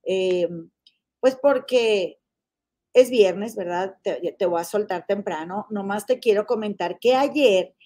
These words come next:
fue la, de hecho, yo pensé que la primera vez, yo me acordé que fue la segunda vez que yo vi,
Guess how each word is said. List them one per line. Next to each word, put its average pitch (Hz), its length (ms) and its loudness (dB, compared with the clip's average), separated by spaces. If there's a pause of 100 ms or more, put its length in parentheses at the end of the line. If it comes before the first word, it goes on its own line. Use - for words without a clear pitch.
(280)
fue 233 640 0
la, 233 320 2
de 226 240 4
hecho, 214 240 -2
yo 202 180 2
pensé 240 240 0
que 247 100 0
la 220 140 -2
primera 196 240 -2
vez, 208 120 0
yo 196 140 -2
me 202 60 -4
acordé 202 320 -4
que 214 100 -6
fue 208 160 -4
la 208 200 4
segunda 226 500 0
vez 220 260 0
que 196 200 0
yo 190 200 2
vi, 233 360 -6